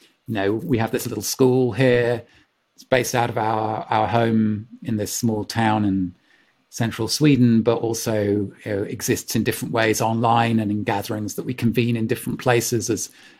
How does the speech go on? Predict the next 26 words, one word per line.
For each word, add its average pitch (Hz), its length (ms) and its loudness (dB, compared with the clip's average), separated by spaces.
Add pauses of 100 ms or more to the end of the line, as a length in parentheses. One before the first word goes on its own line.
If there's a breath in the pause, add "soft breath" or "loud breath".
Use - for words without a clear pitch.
(140 soft breath)
Anna 110 240 0
and 110 100 2
I 110 160 2
are 107 140 0
on 107 140 -2
the 113 100 0
road 117 340 4
at - 160 -6
times. 117 480 2 (840 loud breath)
And, 127 600 6
you 143 120 -2
know, 131 240 6
I 139 80 0
think 175 360 4
that 127 420 2
the, 139 220 6
the 139 200 6
work 143 540 4
of 117 420 -2
A - 60 -12
School 123 260 4
Called 120 260 -4
Home, 113 360 0
the 113 80 0
work 120 340 0
of 110 220 -4